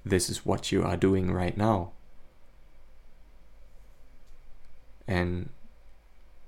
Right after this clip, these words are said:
I feel this is something that especially people that are drawn to addictions is that,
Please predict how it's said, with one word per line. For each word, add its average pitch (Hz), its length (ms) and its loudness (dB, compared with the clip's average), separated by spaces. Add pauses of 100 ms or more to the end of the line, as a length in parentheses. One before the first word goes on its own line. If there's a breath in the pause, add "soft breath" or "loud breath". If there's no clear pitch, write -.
(580)
I 95 140 4
feel 98 480 10
this 98 300 4
is 104 80 2
something 95 600 2 (1700 soft breath)
that 92 520 4
especially 104 880 6 (220)
people 92 400 2
that 90 180 6
are 87 220 6 (200)
drawn 113 340 10
to 95 340 4
addictions 90 760 0 (2250 soft breath)
is - 460 4 (1300)
that, 90 480 4